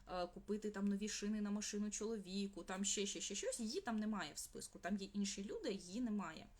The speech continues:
І от на питання, м, умовно кажучи, от якби твоя дочка, вона вже була дорослою, вона прийшла до тебе, ну, її ти любиш, безумовно,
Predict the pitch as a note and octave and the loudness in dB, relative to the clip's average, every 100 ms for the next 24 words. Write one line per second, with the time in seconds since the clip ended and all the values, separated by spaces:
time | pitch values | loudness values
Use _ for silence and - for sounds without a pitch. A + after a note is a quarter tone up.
0 | - - - A3 G3 - G3 G3+ A3 G#3 | -16 -14 -14 -14 -10 2 4 4 2 -2
1 | G#3+ G#3+ B3 A3+ G#3 F#3+ F3+ - - F#3+ | 0 2 4 4 4 2 -2 -8 -6 -4
2 | F#3 F3 F3 F3+ - - - G#3+ B3 A3+ | -4 -6 -8 -10 -16 -14 0 2 4 2
3 | G3 F3+ F3 - F3 G3 G3+ G3+ G4 - | 2 0 0 0 0 2 0 4 2 2
4 | G3+ C4+ A#3+ - - D#3+ F#3+ - G3+ F#3+ | 0 0 -2 -2 -2 -2 -2 -6 -4 0
5 | A#3 D#4+ A#3+ G3+ A#3 A3 A3+ G3+ E3+ F3+ | 0 0 0 0 0 0 0 0 -2 -4
6 | - D4+ D4 A#3+ B3 G#3+ G#3 - A3+ G3 | -2 -4 -2 0 0 0 -2 0 0 0
7 | F3 A#3 G#4+ C#4+ G#3 G3 G#3 A3+ G3 F3 | -4 -4 0 0 2 0 -2 -4 -6 -8
8 | F3 D3+ - F#3 F3+ G3 G4+ E4 G3 | -6 -8 -6 -6 -4 -2 -2 -4 -4